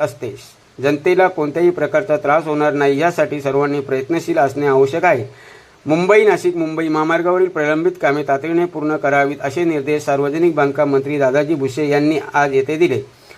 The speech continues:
मुंबई नाशिक मुंबई महामार्गाच्या सुरू असलेल्या कामांचा सविस्तर आढावा सार्वजनिक बांधकाम मंत्री दादाजी भुसे यांनी आज सकाळी जिल्हाधिकारी कार्यालयातील समिती सभागृहात घेतला.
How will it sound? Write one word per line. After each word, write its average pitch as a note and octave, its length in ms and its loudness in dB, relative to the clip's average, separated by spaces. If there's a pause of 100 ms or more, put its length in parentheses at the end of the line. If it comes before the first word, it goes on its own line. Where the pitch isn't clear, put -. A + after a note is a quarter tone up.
(580)
मुंबई F3+ 340 4
नाशिक F3 320 2
मुंबई D#3+ 300 -4
महामार्गाच्या D#3 720 0
सुरू D#3+ 240 0
असलेल्या D3+ 440 0
कामांचा D3+ 480 -4
सविस्तर D#3+ 420 -4
आढावा D3 340 2
सार्वजनिक D3 500 -2
बांधकाम D3 380 0
मंत्री C#3+ 280 -2
दादाजी D3+ 380 0
भुसे D3+ 280 -4
यांनी C#3+ 240 2
आज D3+ 180 -2
सकाळी C#3+ 440 -2
जिल्हाधिकारी D#3+ 640 0
कार्यालयातील C#3 600 0
समिती D3+ 400 -4
सभागृहात C#3+ 560 0
घेतला. D3+ 360 -2